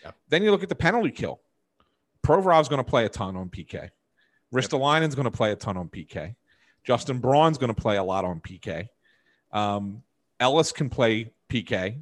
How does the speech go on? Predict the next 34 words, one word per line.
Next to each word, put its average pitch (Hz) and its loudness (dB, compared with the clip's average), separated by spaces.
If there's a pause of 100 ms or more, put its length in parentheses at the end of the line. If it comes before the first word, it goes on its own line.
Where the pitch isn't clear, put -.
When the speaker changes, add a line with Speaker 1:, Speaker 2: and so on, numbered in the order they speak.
(200)
Speaker 2:
I 107 -10
mean, 107 -4
he's, 117 -6
he 117 -6
played, 110 0
he 117 -4
was 117 -6
an 120 -8
all 104 -2
situations 95 -8
player 87 -6
for 87 -14
Nashville. 85 -12 (380)
So - -4
you, 151 -2
you 151 -4
pretty 190 0
much 170 2
have 143 2
four 147 4 (760)
locked 143 0
in 147 2
defensemen 135 -4 (640)
on 160 4
your 160 2
penalty 220 4
kill. 101 -2 (260)
And 156 0
then 170 4
you 165 2
added 135 4
Cam 143 2
Atkinson, 123 -2
who's 113 -4